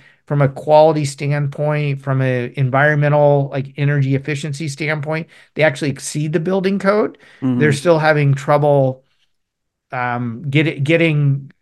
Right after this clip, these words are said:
Speaker 1: like, complying with all the intricate details of the building code. And so I think, you know, there's some things like that where government policy is gonna have to catch up. But I'm, I'm really excited that, um, you know, I've,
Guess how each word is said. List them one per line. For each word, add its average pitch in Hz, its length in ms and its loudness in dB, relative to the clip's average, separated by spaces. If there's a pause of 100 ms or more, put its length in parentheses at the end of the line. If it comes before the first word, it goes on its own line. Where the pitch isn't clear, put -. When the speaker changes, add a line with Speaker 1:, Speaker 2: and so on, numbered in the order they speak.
(120)
Speaker 1:
like, 156 200 -6
complying 165 540 2
with 147 120 -2
all 147 680 4
the 131 260 -8
intricate 139 760 -8
details 170 460 0
of 185 80 -2
the 175 80 -2
building 190 360 0
code. 208 360 -4 (340)
And 147 120 -2
so 160 100 0
I 160 80 4
think, 165 300 -4
you 165 140 -4
know, 156 80 0
there's 151 260 2
some 147 140 -2
things 147 180 -2
like 143 180 0
that 147 280 2
where 135 260 -2 (400)
government 139 400 0
policy 143 380 -4
is 143 60 -6
gonna 139 180 -4
have 127 140 -4
to 131 60 -10
catch 127 340 -6
up. 139 300 -2 (320)
But 151 120 0
I'm, 208 260 2
I'm 180 200 2
really 190 200 4
excited 143 600 0
that, 127 300 0
um, 127 440 0
you 135 140 -2
know, 135 160 2
I've, 139 340 0